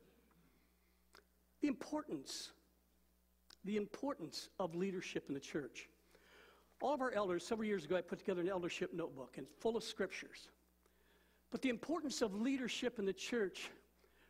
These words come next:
for every generation cannot be understated.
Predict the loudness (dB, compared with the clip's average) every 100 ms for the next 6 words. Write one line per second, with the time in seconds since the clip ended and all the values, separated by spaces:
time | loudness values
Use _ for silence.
0 | -2 -2 2 2 2 0 0 0 2 2
1 | 2 2 -4 -6 -10 -16 -20 -2 0 0
2 | -2 -2 0 0 -2 0 0 2